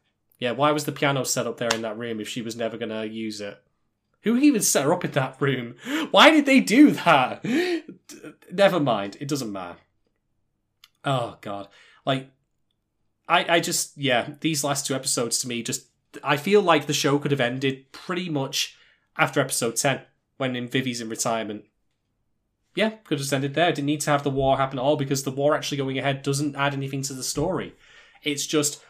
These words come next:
oh, a ton of people died, um, and A Is are now banned, and yeah, it's all, uh, yeah, Vivi's, like, gets her closing arc of, like, "Hey, I finally got to sing on the main stage I wanted all this time. Uh,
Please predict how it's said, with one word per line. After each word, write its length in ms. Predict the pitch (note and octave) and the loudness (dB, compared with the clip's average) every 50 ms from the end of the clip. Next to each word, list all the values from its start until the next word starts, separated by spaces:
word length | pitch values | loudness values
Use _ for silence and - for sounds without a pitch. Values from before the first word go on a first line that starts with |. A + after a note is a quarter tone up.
| - - | -10 -2
oh, 240 | D#3+ F3+ F#3+ E3 C3+ | 0 2 2 2 2
a 60 | A#2 | 0
ton 200 | - - E3+ E3 | 0 0 0 0
of 80 | D#3+ E3 | -2 -2
people 320 | F3+ F3+ F3+ F3 F3 D3+ | -4 -8 -8 -4 -4 -2
died, 520 | C3+ B2+ A2+ A2 A2+ B2 C3+ D3+ E3+ - - - | 0 0 0 0 2 2 2 0 0 -4 -10 -6
um, 540 | C3 B2+ B2+ B2+ B2+ B2+ C3 B2+ C3 C3 - _ _ _ _ - _ - | -4 -2 0 0 0 0 -2 -4 -6 -8 -12 _ _ _ _ -18 _ -2
and 180 | C#3+ D3 D3 | -2 -2 0
A 320 | C#3 D3+ D#3+ D#3+ D#3 D#3+ D#3+ | 2 4 4 4 4 4 2
Is 140 | D#3+ D3+ | 2 0
are 20 | D3+ | 0
now 200 | D3+ D#3 D#3 D3 | 0 0 0 -2
banned, 580 | C#3 C#3 G3 A#3 C4 G#3 D#3 B2+ A#2 A#2 - - | 2 4 4 4 4 2 0 -2 -4 -6 -8 -4
and 420 | D3+ D3 C#3+ C#3+ C#3+ C#3+ D3 C#3 - _ _ _ _ _ _ _ _ - | -2 -2 -2 -2 -2 -4 -6 -8 -10 _ _ _ _ _ _ _ _ -2
yeah, 220 | F#3 G#3+ A#3+ B3 | 4 4 4 4
it's 140 | G#3+ G3+ - | 4 0 0
all, 200 | G#3+ G#3 C4+ - | 0 0 0 0
uh, 40 | F3 | -2
yeah, 260 | F3 E3+ F#3+ F3 D#3 | -2 0 2 0 0
Vivi's, 460 | C3+ - F#3 F3+ G3 F#3+ F#3 E3+ E3 | 0 -2 -2 -2 -2 -4 -4 -4 0
like, 200 | E3 D#3 D3+ D3 | 0 0 0 0
gets 220 | D3 D3 C#3+ C#3+ - | 0 -2 -2 0 0
her 220 | D3+ C3+ C3+ C3+ | 0 0 -2 -2
closing 460 | C3+ - C#3+ C3 C3+ C3+ C#3 B2+ A#2+ | -4 -4 -4 -2 -2 -2 -4 -4 -4
arc 340 | A2+ A#2+ B2 C3 C#3+ C#3+ C#3+ | -2 -2 0 0 0 0 -2
of, 80 | C#3 B2+ | -4 -2
like, 180 | B2 B2 A#2+ | -2 -4 -2
"Hey, 180 | - C#3+ C3+ B2+ | -2 0 0 0
I 100 | B2 B2 | 0 -2
finally 320 | - - B2+ B2 B2 B2+ | -2 -4 -4 -4 -4 -6
got 160 | B2 B2+ - | -8 -6 -8
to 100 | - - | -6 -6
sing 280 | - - C#3+ C3 C3 C3+ | -4 -4 -2 -2 -2 -2
on 120 | C3 A#2+ | -4 -4
the 60 | A#2+ A#2 | -6 -6
main 200 | A#2 A#2 A#2 A2+ | -6 -6 -6 -4
stage 360 | G#2+ - - A#2 A#2 A#2+ A#2+ | -6 -4 -2 -2 -4 -4 -4
I 60 | A#2 | -8
wanted 280 | G2+ F#2+ G#2 A2+ B2 C3+ | -8 -8 -6 -6 -4 -2
all 120 | C3+ C3+ | -2 -2
this 140 | D3 D3+ - | -2 -4 -4
time. 260 | - D#3+ E3 F3+ F3+ F#3 - - - - - | -4 -2 -2 -2 -4 -6 -14 -20 -20 -20 -10
Uh, 360 | - B2+ B2+ B2 B2+ B2 B2 | -4 -2 -2 0 0 -2 -4